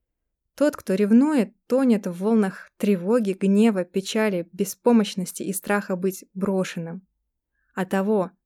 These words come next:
кого ревнуют, захлёстывает раздражение, обида и чувство несправедливости. Почему мне не верят, если я ничего плохого не сделал? Но природа не создаёт и не поддерживает бесполезное –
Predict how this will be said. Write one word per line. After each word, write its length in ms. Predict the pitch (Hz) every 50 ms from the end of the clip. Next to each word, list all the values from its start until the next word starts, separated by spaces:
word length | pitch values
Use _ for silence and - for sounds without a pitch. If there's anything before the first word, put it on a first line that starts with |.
| _ _
кого 300 | - - 185 180 214 294
ревнуют, 640 | 320 302 277 214 208 202 190 175 170 165 165 - _ _ _ _ _ _ _ _ _ _ _
захлёстывает 760 | 202 190 202 190 - 220 220 233 233 - 208 196 196 185 202
раздражение, 680 | 202 202 180 185 196 190 180 208 233 254 233 202 185 180
обида 280 | 175 175 220 220 185 180
и 60 | 185
чувство 340 | 185 - 226 220 - - 202
несправедливости. 1000 | 196 196 190 - - 208 202 214 202 208 208 196 170 175 - - - 180 190 - _ _ _ _ _ _ _ _ _ -
Почему 320 | - - - 226 220 220
мне 160 | 208 190 180
не 160 | 180 180 185 180
верят, 300 | 190 208 226 214 208 -
если 200 | - - - 175
я 280 | 170 175 165 165 165 _ _ _ _ _ _ _
ничего 340 | 190 180 180 - 180 180 180
плохого 400 | 185 180 170 - - 175 170 175
не 160 | 170 170 175
сделал? 460 | 175 175 175 165 156 151 160 185 - _ _ _ _ _ _ _ _ _ _ _ _ _ _ _ _ _ _ _ _ _ _ _ _ -
Но 180 | 226 240 247
природа 440 | 240 254 240 247 262 277 262 220 214
не 120 | 214 220
создаёт 540 | 214 - 233 208 196 214 214 220 240 247 240
и 60 | 220
не 140 | 208 202 196
поддерживает 680 | 196 202 190 180 180 202 202 196 185 185 180 185 180
бесполезное – 800 | 180 185 185 - - 185 180 175 175 175 170 175 170 170 165 180